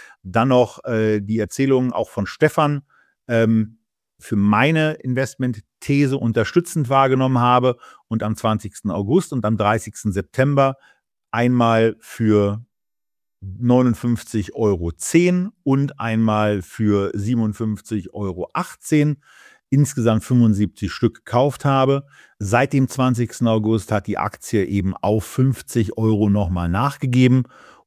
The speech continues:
und notiert jetzt eben auch auf diesem, auf diesem Niveau, sodass ich mit der Gesamtposition im Moment dreizehn Komma fünf Prozent im Minus bin.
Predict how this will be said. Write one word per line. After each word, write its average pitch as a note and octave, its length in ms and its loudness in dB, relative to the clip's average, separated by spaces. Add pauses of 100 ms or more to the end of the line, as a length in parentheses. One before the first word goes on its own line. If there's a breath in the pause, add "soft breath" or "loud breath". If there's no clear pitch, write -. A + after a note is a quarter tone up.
und A#2 200 4
notiert G#2+ 440 2
jetzt G#2+ 420 0
eben G#2+ 240 0
auch G2+ 160 -2
auf F#2+ 160 -2
diesem, F#2+ 480 2
auf F#2+ 160 -6
diesem F#2+ 260 0
Niveau, F#2 460 0
sodass F#2+ 480 -2
ich - 380 -2
mit A#2 220 -2
der G2 100 2
Gesamtposition G#2+ 1120 0
im G2+ 140 -4
Moment F#2+ 400 -2
dreizehn G2+ 420 -2
Komma F#2+ 240 -4
fünf G#2+ 300 -4
Prozent G2+ 420 -6
im F#2+ 140 -4
Minus G#2+ 400 0
bin. C2+ 180 -12